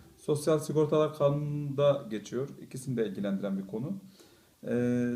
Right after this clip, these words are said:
çalışanların işçide başlama tarihi itibariyle sigortalı olmaları zorunludur. Yani bu ne demek oluyor? Siz işe başlayacaksınız. Başladığınız gün itibariyle, an itibariyle sizin S G K'ya bildirilmeniz gerekiyor ve primlerinizin yatırılmaya başlaması gerekiyor.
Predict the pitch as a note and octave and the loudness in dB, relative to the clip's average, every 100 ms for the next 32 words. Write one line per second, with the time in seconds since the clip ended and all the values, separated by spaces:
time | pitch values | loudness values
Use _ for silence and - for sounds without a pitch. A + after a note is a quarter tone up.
0 | A#2+ C#3 C#3+ D#3 E3 F3 - D3 D#3+ E3+ | -2 0 2 2 0 0 -2 -6 0 2
1 | E3+ - E3+ E3+ D#3+ D#3 E3 D#3 D3+ D#3 | 2 0 -4 -2 2 2 0 -4 -6 -4
2 | D3+ D3+ D#3 D3+ D#3+ F3 F3+ - _ _ | 0 0 0 -2 0 0 -2 -12 _ _
3 | - - D3 E3 D#3 - D3 D3+ D#3 D3 | -16 -8 0 2 2 2 2 4 2 2
4 | C3 C#3 C#3 B2+ A2 G2 - A#2 B2+ B2 | 0 0 -2 -2 -2 -4 -6 -2 -2 0
5 | D#3 C#3+ A2+ G#2 A2 C3 D#3 D#3 - _ | 0 0 -2 -4 -4 -2 -4 -6 -20 _
6 | - - - - - - D#3+ C#3 C3+ E3 | -14 -12 -14 -14 -8 -4 -2 -2 -2 0
7 | D#3 D3+ E3 D3 D3+ - D#3+ D3 - D3 | 2 0 -2 -4 -6 -6 -12 -4 0 0
8 | - D3+ D3 D#3 C3 D#3 D#3+ D#3 C3+ C3 | 2 0 0 -2 -4 -6 -6 -4 -6 -4
9 | A#2+ A#2 A2 A2 C#3+ D#3+ C#3+ A#2+ A2+ G#2 | -2 -2 0 -2 0 0 -2 -2 -2 -2
10 | G2 G2 - D3 C#3+ C3+ A#2 - B2+ C3 | -6 -8 -14 -8 -2 -2 -4 -2 0 2
11 | D3 B2 G#2+ G2+ G#2+ C3 D3 D#3 D3+ D#3+ | 0 2 0 0 -2 -2 -2 -4 -2 -4
12 | D#3 F3 E3+ E3+ - _ _ _ _ D#3 | -2 -2 -2 -4 -14 _ _ _ _ 2
13 | D3 D#3 D#3+ C#3 C#3 D#3 D3+ F#3 C#3 C#3+ | 2 0 2 4 2 0 2 2 2 2
14 | C#3+ C#3 B2 A#2 G#2+ G2 - F2 C2+ - | 2 2 2 -2 -6 -8 -10 -10 -12 -16